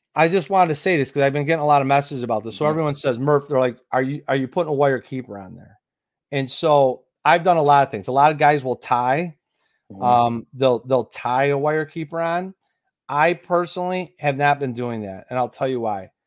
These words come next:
Speaker 1: Because I've been playing around with different ways to do it. I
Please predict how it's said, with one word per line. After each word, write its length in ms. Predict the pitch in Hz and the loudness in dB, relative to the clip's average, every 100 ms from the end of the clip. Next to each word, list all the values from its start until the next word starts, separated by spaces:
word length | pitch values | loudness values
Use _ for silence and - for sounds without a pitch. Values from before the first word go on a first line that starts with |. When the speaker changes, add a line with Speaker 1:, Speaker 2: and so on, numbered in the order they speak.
| _ _ _ _ _ _ - | _ _ _ _ _ _ -10
Speaker 1:
Because 280 | 156 143 156 | -8 -4 0
I've 140 | 151 147 | 0 0
been 120 | 143 | -6
playing 280 | 160 170 160 | -2 -2 0
around 260 | 156 151 | 2 2
with 100 | 127 | 0
different 260 | 143 131 120 | -4 -4 -4
ways 240 | 131 120 - | -4 -4 -8
to 80 | |
do 200 | 113 113 | -6 -6
it. 140 | 92 - _ _ _ _ - | -6 -14 _ _ _ _ 2
I 340 | 165 180 190 | 4 6 2